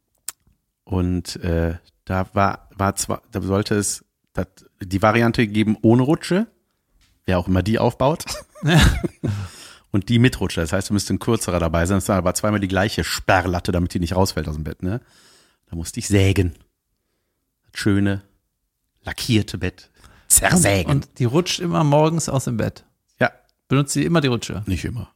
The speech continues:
Speaker 1: aber manchmal. Fine auch mittlerweile. Da habe ich immer so ein bisschen Angst, dass das eher so ein Bam, Badam, Bam rutschen wird. <laughs> Aber geht. Ähm,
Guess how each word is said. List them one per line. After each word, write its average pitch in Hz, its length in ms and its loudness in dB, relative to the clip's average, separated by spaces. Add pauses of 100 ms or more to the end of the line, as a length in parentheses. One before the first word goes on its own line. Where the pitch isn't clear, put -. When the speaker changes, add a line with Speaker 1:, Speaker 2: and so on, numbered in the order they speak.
Speaker 1:
aber 90 340 -6
manchmal. 90 380 -4
Fine 107 300 0
auch 92 200 -2
mittlerweile. 78 480 -8 (880)
Da - 60 -20
habe 95 120 -2
ich 87 60 -4
immer 95 100 2
so 90 80 2
ein 90 40 0
bisschen 90 220 -4
Angst, 98 260 -4
dass 101 100 -8
das 104 160 -6
eher 101 100 -2
so 95 120 0
ein 87 180 -2
Bam, - 260 2
Badam, 98 380 4
Bam 117 240 4
rutschen 131 340 2
wird. 147 200 2 (280)
<laughs> - 1400 -10
Aber 104 240 4
geht. 104 360 0
Ähm, 120 400 4